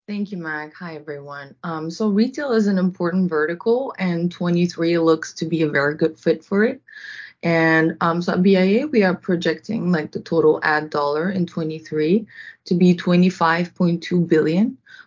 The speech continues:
which is an increase over twenty-two by about eight point seven percent or about two billion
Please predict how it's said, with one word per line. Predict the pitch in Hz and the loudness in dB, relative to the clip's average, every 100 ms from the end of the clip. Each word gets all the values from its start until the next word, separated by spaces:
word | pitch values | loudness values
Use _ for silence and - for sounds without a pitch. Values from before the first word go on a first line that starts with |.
| - | -2
which | 185 175 | -2 2
is | 190 185 | 2 4
an | 180 | 2
increase | 175 - 175 175 170 160 - | 0 0 2 4 4 0 -6
over | 180 175 165 156 | 0 4 4 2
twenty-two | - 156 151 139 - 180 185 185 - - - - | 0 -4 -4 -6 0 4 4 2 -6 -20 -18 -2
by | 165 160 | 2 4
about | 165 160 143 - | 2 2 0 0
eight | 160 160 | -2 -2
point | 160 147 - | -6 -12 -12
seven | 151 165 202 220 | -8 -2 0 0
percent | 220 214 233 226 233 226 - | -4 -6 -2 -2 -2 -6 0
or | 240 226 | 4 4
about | 180 160 - | 4 0 -2
two | - 156 | -2 0
billion | 156 135 123 - | 0 -2 -4 -12